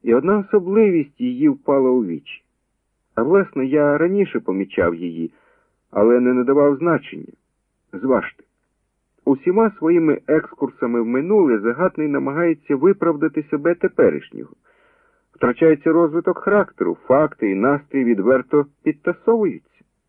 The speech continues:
Звідси висновок. Описуючи Іванове минуле, зі слів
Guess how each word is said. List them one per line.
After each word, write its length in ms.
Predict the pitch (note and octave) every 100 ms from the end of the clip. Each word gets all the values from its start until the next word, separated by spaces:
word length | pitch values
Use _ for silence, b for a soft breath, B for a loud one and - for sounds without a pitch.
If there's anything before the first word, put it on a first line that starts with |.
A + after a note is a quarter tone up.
| _ _ _ _ -
Звідси 520 | F#2+ C#3 A3 - B3+
висновок. 720 | A3+ C3 A2+ - A#2 A#2+ - _ _ b b b b -
Описуючи 840 | G3 - E3+ B2+ - G#2 G2+ A2+
Іванове 500 | A2+ C3 A#2 G2 G2+
минуле, 540 | G#2+ G2+ F#2+ B2 C#3+
зі 140 | A2 G#2+
слів 260 | A#2+ B2